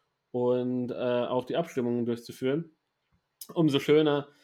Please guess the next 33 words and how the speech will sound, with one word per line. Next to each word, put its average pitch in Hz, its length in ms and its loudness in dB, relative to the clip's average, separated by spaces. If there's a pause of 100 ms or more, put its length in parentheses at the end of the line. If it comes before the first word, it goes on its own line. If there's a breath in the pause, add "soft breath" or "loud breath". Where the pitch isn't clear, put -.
(180 soft breath)
dass 127 160 -2
dann 127 180 0
die 127 100 0
Awards 123 300 -2
jetzt 120 140 -8
übergeben 123 480 -4
wurden 127 280 0
und, 113 480 -4
ähm, 107 500 -4
in 113 520 -4
freundlicher 120 420 -6
Unterstützung 117 560 -6
mit, 110 300 -8
äh, 113 200 -4 (360)
unterschiedlichen 120 600 -4
Ko-, 117 380 -6
Kooperationspartnern 113 1500 -8 (440)
hat 131 160 -2
das 123 100 -2
ja 120 140 -2
scheinbar 117 480 -2
r-, 113 320 -10
sehr, 135 240 -2
sehr 143 140 0
gut 135 180 -10
geklappt. 143 560 -4
Äh, 123 200 0
die 120 100 -8
Bilder, 123 260 -2
die 120 80 -6
ich 117 120 -10
gesehen 117 280 -6
hab, 110 180 -6